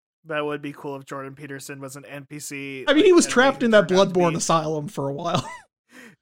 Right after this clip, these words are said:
Speaker 1: Yeah, he was. And then, um, and then he's, like, one of those N P Cs that kills the other N P Cs, and then it, when you discover a secret, he turns into, like, a lobster.
Speaker 2: <laughs> Yeah,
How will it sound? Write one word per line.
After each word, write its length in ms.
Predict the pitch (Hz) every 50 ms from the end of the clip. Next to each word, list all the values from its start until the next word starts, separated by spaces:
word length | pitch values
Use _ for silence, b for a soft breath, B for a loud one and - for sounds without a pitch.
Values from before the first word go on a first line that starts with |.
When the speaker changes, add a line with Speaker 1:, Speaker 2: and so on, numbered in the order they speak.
| _ _ _ _ _ -
Speaker 1:
Yeah, 280 | 185 196 208 202 196 202
he 80 | 214
was. 460 | 214 196 190 185 190 190 190 175 - -
And 160 | - 220 214 226
then, 200 | 262 285 294 285
um, 360 | 277 269 254 240 233 220 208 175
and 160 | 208 208 196
then 140 | 196 196 202
he's, 220 | 202 202 196 - -
like, 160 | 190 180 -
one 100 | 165 170
of 60 | 170
those 160 | 170 165 147
N 100 | 160 160
P 140 | 156 - 170
Cs 300 | 160 - 156 147 151 143
that 120 | 156 151 143
kills 280 | - 160 151 147 139
the 100 | - 151
other 180 | 147 147 151 151
N 140 | 156 151 147
P 80 | 160 160
Cs, 400 | 156 - 170 170 165 165 151 180
and 220 | 185 156 165 151
then 120 | 151 151
it, 140 | 156 156 147 - 139 143
when 140 | 160 156
you 80 | 151 151
discover 380 | 147 147 - - 165 156 147 151
a 40 | 147
secret, 340 | - - 143 - 160 160 151
he 60 | 147
turns 240 | - - 147 135 131
into, 100 | 131 139
like, 160 | 131 131 127
a 60 | 135
lobster. 600 | 131 117 117 131 135 - - - 143 147 143 151 _ _ _ _ _ -
Speaker 2:
<laughs> 340 | - - - - - - -
Yeah, 260 | - 247 240 220 -